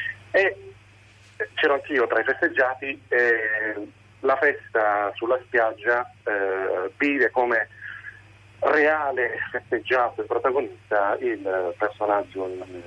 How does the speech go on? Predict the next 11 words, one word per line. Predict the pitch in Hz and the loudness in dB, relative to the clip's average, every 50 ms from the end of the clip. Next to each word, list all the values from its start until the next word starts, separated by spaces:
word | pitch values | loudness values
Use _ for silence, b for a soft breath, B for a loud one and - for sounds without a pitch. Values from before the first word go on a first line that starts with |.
| - | -4
questione. | - 123 - - - - 107 101 92 92 101 104 - B B B B B B B B B - - - | -2 -2 -2 -2 -2 -2 -2 0 0 0 -2 -2 -4 B B B B B B B B B -10 -2 2
E | - 131 123 123 120 117 113 113 113 113 110 - | 4 4 4 4 4 4 4 2 2 0 -2 -4
il | 143 127 | -2 0
giorno | - 139 135 135 | 0 0 0 2
dopo | 120 120 107 107 | 0 0 0 0
decisi | 104 104 101 - 107 101 - 104 | -2 -4 -4 -8 -12 -12 -8 -2
di | 104 | -2
abbandonare | 117 110 - 117 113 113 117 113 113 110 107 104 110 113 | 0 2 2 0 0 0 0 2 2 2 2 0 -2 -2
e | - 131 127 | 0 0 0
il | 120 117 | 0 -2
gruppo | 117 113 113 117 117 113 - - 110 110 110 110 | -2 -2 0 0 -2 -2 -2 0 2 2 2 0